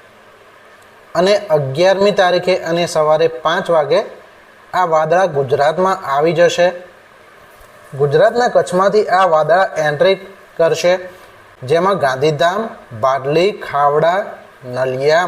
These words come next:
માંડવી વગેરે વિસ્તારોમાં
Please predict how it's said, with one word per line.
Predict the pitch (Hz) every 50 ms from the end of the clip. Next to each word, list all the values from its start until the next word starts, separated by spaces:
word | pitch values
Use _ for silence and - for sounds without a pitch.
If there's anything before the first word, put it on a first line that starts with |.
| 160 139 131
માંડવી | 127 131 131 139 135 143 156 185 208 - - - - - - - - - - -
વગેરે | 120 120 - 147 156 160 196 208 214 214
વિસ્તારોમાં | 196 180 180 180 - 175 156 156 156 160 165 196 254 -